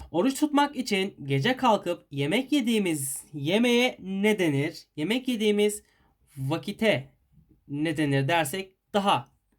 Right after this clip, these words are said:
güzel bir soru olur. Sahur vakti denir. Arkadaşlar, Müslümanların Ramazan'da vermesi vacip olan sadakaya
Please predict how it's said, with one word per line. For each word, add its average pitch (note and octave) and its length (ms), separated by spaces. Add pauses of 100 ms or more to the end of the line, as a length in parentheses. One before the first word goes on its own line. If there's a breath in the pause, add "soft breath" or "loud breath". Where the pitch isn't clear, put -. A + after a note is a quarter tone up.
(120)
güzel C3 420
bir B2 80
soru A#2+ 340
olur. F3 460 (580)
Sahur G#3 720 (120)
vakti B2 380
denir. A2+ 400
Arkadaşlar, E3+ 840 (1400 loud breath)
Müslümanların B3 920
Ramazan'da A3+ 800
vermesi G3+ 760 (180 loud breath)
vacip C#4 500
olan E3 320
sadakaya G3+ 840